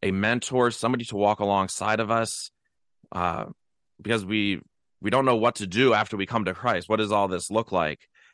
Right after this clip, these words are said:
And there are so many amazing stories, uh, of what these people are now doing as we're walking alongside of them, uh, 'cause we're doing that same discipleship pathway that we're doing in person.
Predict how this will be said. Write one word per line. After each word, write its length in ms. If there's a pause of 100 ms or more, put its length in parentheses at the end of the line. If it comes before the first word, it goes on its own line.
(420)
And 520 (520)
there 140
are 140
so 280
many 220
amazing 460
stories, 840 (440)
uh, 320 (180)
of 240
what 300
these 180
people 340
are 120
now 200
doing 320
as 140
we're 120
walking 360
alongside 580
of 100
them, 320 (460)
uh, 260
'cause 200
we're 120
doing 180
that 140
same 180
discipleship 560
pathway 400
that 140
we're 100
doing 220
in 100
person. 520